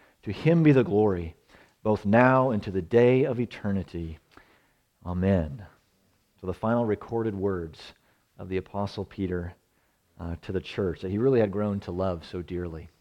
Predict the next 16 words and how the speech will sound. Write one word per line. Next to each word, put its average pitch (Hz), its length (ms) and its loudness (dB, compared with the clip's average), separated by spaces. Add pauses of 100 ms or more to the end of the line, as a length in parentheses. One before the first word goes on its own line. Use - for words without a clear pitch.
(140)
Let's 127 140 -10
pray 95 240 -4
together. 87 460 -6 (760)
Lord, 110 160 -2
we 110 120 -2
thank 113 260 -2
you 104 60 -4
for 101 100 -14
these 92 260 -6
words. 92 540 -6 (1040)
These 113 180 0
are 113 120 4
your 113 260 2
words, 107 460 -2
Lord, 104 320 -6
that, 98 280 -6